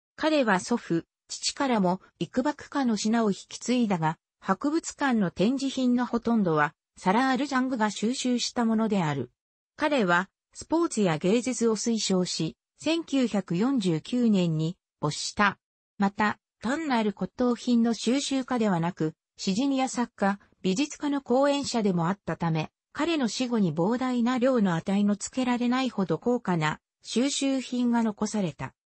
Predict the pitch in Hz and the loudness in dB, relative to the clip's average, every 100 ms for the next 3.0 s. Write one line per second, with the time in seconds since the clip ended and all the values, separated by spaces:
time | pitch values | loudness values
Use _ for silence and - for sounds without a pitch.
0 | _ _ - 262 311 262 185 180 - _ | _ _ 0 2 4 4 2 0 -4 _
1 | - 330 330 277 254 208 190 165 151 220 | -4 -2 0 0 -2 -2 -2 -2 -2 -2
2 | 233 254 214 - 247 240 180 156 165 | 0 0 0 -4 0 2 4 2 0